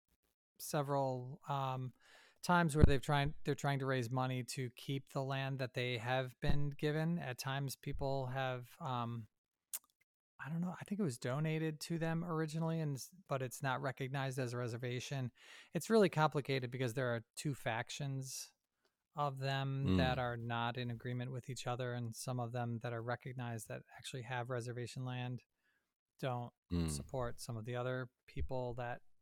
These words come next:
Speaker 1: have property that was traditionally their ancestors' land,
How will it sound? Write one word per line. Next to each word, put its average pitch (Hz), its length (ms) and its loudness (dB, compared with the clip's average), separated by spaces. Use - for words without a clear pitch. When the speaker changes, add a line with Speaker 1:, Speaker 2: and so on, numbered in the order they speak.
Speaker 1:
have 135 300 2
property 139 440 6
that 123 220 0
was 123 360 -4
traditionally 123 680 -4
their 120 220 -2
ancestors' 120 560 -6
land, 120 500 -2